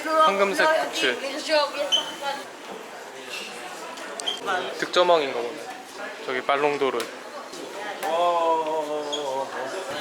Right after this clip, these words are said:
지가 바르셀로나에서 받은 발롱도르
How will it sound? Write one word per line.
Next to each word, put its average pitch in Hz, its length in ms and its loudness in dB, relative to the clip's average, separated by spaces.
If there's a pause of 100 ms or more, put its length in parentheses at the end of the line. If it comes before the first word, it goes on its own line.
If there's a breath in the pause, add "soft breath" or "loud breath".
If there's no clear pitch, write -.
(520)
지가 147 260 2
바르셀로나에서 143 760 4
받은 127 340 4
발롱도르 139 420 6